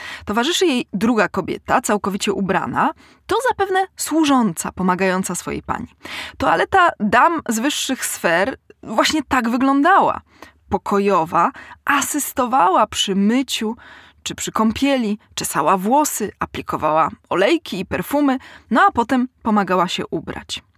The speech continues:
Oczywiście takie podglądanie młodej kobiety w intymnej sytuacji zabiegów higienicznych ma dla nas, czyli widzów, charakter erotyczny. No i pytanie, które pozostaje otwarte, brzmi:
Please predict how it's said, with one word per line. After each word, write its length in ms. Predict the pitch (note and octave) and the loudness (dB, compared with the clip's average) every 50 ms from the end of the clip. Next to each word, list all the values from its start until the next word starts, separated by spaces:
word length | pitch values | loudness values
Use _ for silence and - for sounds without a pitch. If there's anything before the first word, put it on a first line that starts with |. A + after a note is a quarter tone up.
| _ _ - - - - - - | _ _ -20 -16 -14 -14 -8 -4
Oczywiście 520 | - G#3 - B3+ D#4+ - - - - - - _ _ _ - | -2 -2 0 0 -2 -2 -2 -2 -4 -6 -8 _ _ _ -6
takie 400 | - A3 - - - B3 A#3 A3 - _ _ _ _ | -6 -6 -4 -2 0 0 0 0 -4 _ _ _ _
podglądanie 1300 | - - C#4+ D4+ C4+ A3+ G3 G3+ - B3+ B3+ B3 A#3 A3 F#3+ F3 G3 B3 E4 G4+ G4 C#4+ F#3+ E3 G2+ A2 | -4 -2 -2 0 0 -2 -4 -2 0 2 2 2 2 2 2 2 2 2 2 0 0 0 -2 -2 -2 -4
młodej 520 | - F3 F#3+ G3+ A#3+ C4 A3 A#3 A3+ G#3+ | -2 0 2 2 2 2 2 2 0 -2
kobiety 680 | - - - G3+ F3+ F#3 F#3 F3 - - - - E3+ D#3 | -2 -4 -4 -4 -2 0 0 0 0 -2 -6 -6 -6 -6
w 120 | - - | -4 -2
intymnej 640 | - A3 A#3 A3 - - F4 C#4+ E4 D#4+ D4 C4 A#3 | 0 2 2 2 2 0 0 2 2 2 2 2 2
sytuacji 600 | - - A3+ G#3+ A#3+ A3+ A3+ A#3+ - - A3+ G3+ - - - - - - | 0 -2 -6 -4 -2 0 0 0 0 0 -4 -4 -6 -8 -20 -20 -16 -8
zabiegów 440 | - F3 F#3+ G3 G3+ B3+ A3 A3+ - | -4 -2 0 0 0 -2 -2 -4 -6
higienicznych 840 | - - G#3+ F#3 G#3+ G#3 F3+ D3+ - - - C#3 D3+ A3+ - - - - - - - - - - - - | -4 -4 -2 0 0 0 0 -2 -4 -6 -6 -4 -4 -6 -6 -8 -12 -20 -18 -18 -18 -18 -20 -20 -10 -4
ma 260 | F#3+ F#3 G3+ B3 D4 | 0 2 4 4 4
dla 400 | B3 G3+ F3 G3 A3+ B3 A3+ G3 | 2 2 0 2 2 4 4 4
nas, 520 | F3 D#3+ D3+ A3 C4+ - - - - - - _ _ _ _ - | 4 4 4 4 4 2 0 -6 -8 -10 -14 _ _ _ _ -6
czyli 260 | - G3 D#3+ F#3 G3+ | -6 -4 -2 0 2
widzów, 560 | G3+ A3 G#3+ E3+ D3+ D#3+ E3+ B3 D4 - - - - - - - - | 2 2 0 0 0 0 0 0 -2 -4 -8 -20 -20 -20 -20 -18 -10
charakter 640 | - - - D4 D4+ A#3+ - - - - - F#3 - - | -4 -2 0 2 2 2 2 -2 -4 -8 -8 -8 -6 -4
erotyczny. 840 | - G3+ G3 A3 A#3 - - - D4+ - - - - - - - - - _ _ _ _ _ _ _ _ _ _ _ - | -4 -2 -2 -4 -6 -6 -4 -4 -4 -4 -4 -6 -6 -6 -6 -8 -12 -14 _ _ _ _ _ _ _ _ _ _ _ -8
No 80 | F#3+ B3 | -4 -2
i 120 | F#4 G4 - - | -2 -4 -4 -2
pytanie, 540 | - A#3 - - - C4 F4+ A4 B4 G4 C#4 | -4 -4 -2 0 0 2 2 2 0 -2 -6
które 260 | - - - A#3 G#3+ - | -6 -4 -4 -4 -4 -2
pozostaje 460 | - G#3+ G3 G3 - C4 C4 B3 - | -2 -4 -4 -4 -4 -4 -4 -4 -4
otwarte, 760 | - G#3 - - - - G3 E3+ - - - - - - G3 | -6 -6 -8 -4 0 2 2 2 2 -2 -8 -8 -4 -4 -2
brzmi: 420 | A3 G3+ G3+ G3 G#3 F#3 C#3 - | -2 0 0 0 0 0 -2 -4